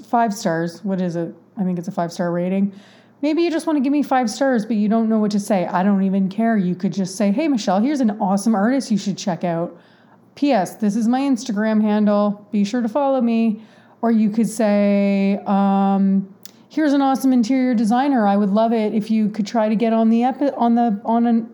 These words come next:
future podcast." Or you could say, "Here's some topic I would love you to talk about more on the podcast."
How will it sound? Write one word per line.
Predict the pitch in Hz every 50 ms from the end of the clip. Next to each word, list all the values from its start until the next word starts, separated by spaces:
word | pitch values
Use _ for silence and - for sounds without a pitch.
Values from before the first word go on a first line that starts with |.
| - -
future | - 262 247 202 269
podcast." | 208 - - 277 311 277 - 233 185 175 175 175 202 - - - - - - - - - - - - _
Or | - 247 226 233 226 226 220
you | 220 220 220
could | 202 - 233 196
say, | - - - 226 220 220 214 220
"Here's | 208 254 370 415 392 -
some | 466 480 453
topic | - 214 220 208 208 226 214 214 -
I | - 247
would | 233 247 240
love | 247 262 254 220 226
you | 240 269
to | 220 285
talk | 208 - - 277 294 294 294
about | 294 214 208 185 180 175 - - -
more | 214 196 180 170 170 175 -
on | 196 180 180
the | 190 175
podcast." | - - 196 185 175 160 170 185 175 170 170 170 -